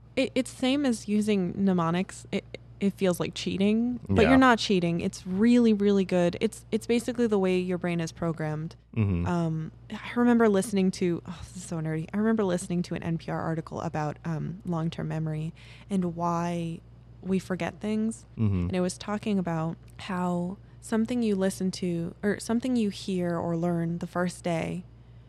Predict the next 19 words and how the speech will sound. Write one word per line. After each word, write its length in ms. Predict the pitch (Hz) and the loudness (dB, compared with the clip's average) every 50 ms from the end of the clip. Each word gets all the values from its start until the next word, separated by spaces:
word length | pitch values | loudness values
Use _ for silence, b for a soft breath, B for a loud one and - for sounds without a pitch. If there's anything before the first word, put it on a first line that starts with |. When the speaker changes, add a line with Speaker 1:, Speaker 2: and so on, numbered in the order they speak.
| b b b | b b b
Speaker 1:
is 160 | - 196 180 | -6 -4 -4
very 300 | 170 180 190 196 196 196 | 0 2 4 4 4 4
loud 240 | 196 190 180 175 175 | 4 4 4 4 2
in 100 | 175 180 | 2 0
your 120 | 175 170 170 | 0 0 0
head 180 | 175 170 165 | 0 0 0
when 140 | 165 160 160 | 0 -2 -2
you 80 | 160 156 | -2 -2
go 80 | 165 | -4
to 80 | 160 156 | -4 -4
sleep 280 | - - 165 160 - | -4 -4 -6 -6 -4
that 140 | - 165 180 | -6 -8 -6
night, 240 | 170 165 160 156 - | -4 -4 -4 -6 -6
and 120 | - 170 170 | -6 -8 -8
it's 180 | 156 - - | -8 -8 -12
surrounded 400 | - 170 175 180 196 208 208 202 | -8 -2 2 4 4 4 4 4
by 160 | 196 185 175 170 | 2 0 -2 -2
the 100 | - 160 | -4 -6
static 540 | - - - 175 175 170 170 170 165 - | -10 -8 -6 -2 -2 -2 -2 -2 -6 -8